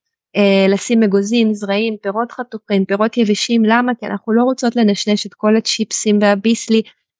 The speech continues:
אה, את הדברים ש-, שגוזלים מהגוף שלנו כוחות, וגורמים לעוד יותר החמרה ב-, אה,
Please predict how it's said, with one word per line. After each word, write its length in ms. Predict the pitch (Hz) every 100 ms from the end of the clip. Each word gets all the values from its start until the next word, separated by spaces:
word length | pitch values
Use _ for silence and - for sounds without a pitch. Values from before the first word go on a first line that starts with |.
| _ -
אה, 140 | 202
את 120 | 202
הדברים 340 | 202 208 214 226
ש-, 140 | - 233 202 202
שגוזלים 880 | - 180 196 196 196 214 262 254 226
מהגוף 340 | 202 190 190
שלנו 420 | - 190 185 190 -
כוחות, 540 | 190 - 202 190 - 185
וגורמים 440 | 180 196 208 220
לעוד 400 | 208 - 240 247
יותר 320 | 247 233 220 208
החמרה 460 | - 202 196 196 196
ב-, 180 | 190 190 - _ _ -
אה, 100 | 196